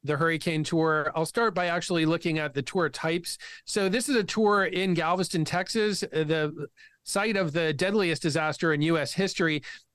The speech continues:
And this started again in twenty seventeen. I've been doing them for six years. And now really the most popular tour we have is a walking tour, generally on Saturday nights, but we can customize it for a group. But we go downtown.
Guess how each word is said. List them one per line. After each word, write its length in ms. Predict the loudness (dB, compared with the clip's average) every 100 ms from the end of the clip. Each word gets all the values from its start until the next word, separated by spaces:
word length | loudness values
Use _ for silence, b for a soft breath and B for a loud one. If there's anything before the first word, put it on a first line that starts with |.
| -4
And 120 | 0
this 120 | 0 0
started 340 | 0 2 2
again 240 | 0 0
in 100 | 2
twenty 280 | 0 0 0
seventeen. 520 | 0 0 0 0 0
I've 80 | 2
been 120 | 0
doing 240 | 2 2 2
them 120 | 0
for 140 | 0
six 300 | -2 -2 0
years. 440 | 2 4 4 2 -2 B B -6
And 220 | 0 4
now 240 | 4 4 4
really 260 | 4 4
the 120 | 2
most 340 | 4 4 2 0
popular 540 | 0 2 2 2 2
tour 260 | 2 2 2
we 120 | 2
have 260 | 2 0 0
is 100 | 0
a 80 |
walking 560 | 2 4 4 2 2 2
tour, 380 | 2 2 2 -2 B _
generally 400 | -2 2 4 4
on 140 | 2 0
Saturday 400 | 0 2 2 2
nights, 280 | 0 -2 0
but 120 | 0
we 100 | 2
can 140 | 0
customize 540 | 0 0 0 0 2 -2
it 120 | 0
for 160 | 0
a 80 | 0
group. 320 | 2 2 2 -4 B B -2
But 100 | 2
we 120 | 4
go 160 | 4 2
downtown. 800 | 0 0 0 0 2 2 0